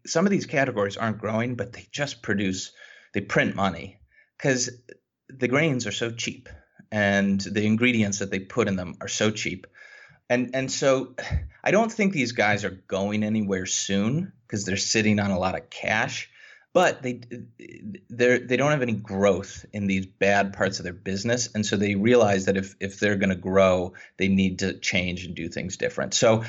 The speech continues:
I don't, I don't quite know what the future holds. I'm not sure that, you know, if I had to bet twenty years from now, I'd, you know, I'd probably bet that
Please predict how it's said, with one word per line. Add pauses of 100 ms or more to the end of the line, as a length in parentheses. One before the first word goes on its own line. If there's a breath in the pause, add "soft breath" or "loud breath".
(120 loud breath)
I
don't,
I
don't
quite
know
what
the
future
holds.
I'm
not
sure
that, (460 loud breath)
you
know,
if
I
had
to
bet (440 soft breath)
twenty
years
from
now,
I'd, (1120 loud breath)
you
know,
I'd
probably
bet
that